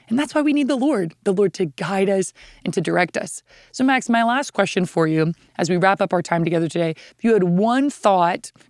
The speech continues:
to leave listeners with today, so one thing of something to chew on for the rest of their day in the office or at school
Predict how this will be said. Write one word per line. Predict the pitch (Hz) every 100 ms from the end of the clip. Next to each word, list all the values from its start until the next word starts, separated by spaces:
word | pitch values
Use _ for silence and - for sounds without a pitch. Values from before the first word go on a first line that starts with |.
| -
to | 202
leave | 196 202 190
listeners | 175 170 175 170 175
with | 175
today, | 170 165 -
so | 185
one | 185 214
thing | - 202 190
of | 165 151 - -
something | - 247 233
to |
chew | 190 - 214
on | 196
for | 180
the | 175
rest | 170 -
of |
their | 165
day | 170 170 165 202
in | 175 170
the | -
office | 254 262 233 -
or |
at | 196 -
school | - 277 254 233 220